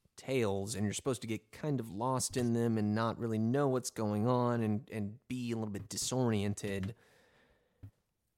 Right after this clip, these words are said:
And you get that on Frankie Lee and Judas Priest, absolutely. And at the same time, for me at least, there's always this sort of, like, you know, deep kind of,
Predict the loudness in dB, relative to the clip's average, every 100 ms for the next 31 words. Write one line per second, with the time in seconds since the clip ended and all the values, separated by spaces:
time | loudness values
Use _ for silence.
0 | _ _ _ -2 2 2 0 -8 -6 2
1 | 0 2 -2 -2 -4 -2 0 2 2 2
2 | 0 0 -4 _ _ -4 -2 0 0 0
3 | -2 -4 -6 -6 -6 -4 -4 -6 -8 -16
4 | -10 -6 -4 -4 -2 0 0 2 0 2
5 | 0 0 -2 0 2 2 0 0 0 2
6 | 2 0 -2 0 4 6 6 2 0 -4
7 | -4 -4 0 2 0 -2 -2 0 0 -2
8 | -2 -2 -2 -8 -10 -4 -2 -2 -4 -8
9 | -8 -6 0 0 0 -4